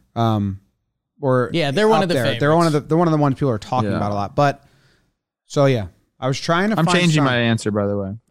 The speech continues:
Speaker 1: So what? Seattle?
Speaker 2: Haven't gotten your pick. Interested to see what you've changed to.
Speaker 1: You said Mets.
Speaker 2: Oh, you did. Excuse me. I was,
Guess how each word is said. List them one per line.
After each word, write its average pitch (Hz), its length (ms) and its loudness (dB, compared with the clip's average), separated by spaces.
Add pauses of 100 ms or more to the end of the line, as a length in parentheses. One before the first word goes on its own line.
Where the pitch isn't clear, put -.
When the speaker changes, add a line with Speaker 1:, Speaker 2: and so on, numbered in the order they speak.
(120)
Speaker 1:
So 127 140 -4
what? 127 400 -2
Seattle? 131 420 0
Speaker 2:
Haven't 151 280 0
gotten 156 220 0
your 147 100 -4
pick. 143 360 -4
Interested 131 460 -8
to 117 60 -8
see 127 140 -8
what 120 140 -6
you've 113 140 -10
changed 107 380 -14
to. 113 120 -16 (140)
Speaker 1:
You 117 80 -8
said 139 140 -4
Mets. 139 360 -8 (500)
Speaker 2:
Oh, 151 200 -4
you 113 140 -10
did. 123 220 -6
Excuse 110 400 -12
me. 110 120 -12
I 110 100 -10
was, 113 160 -12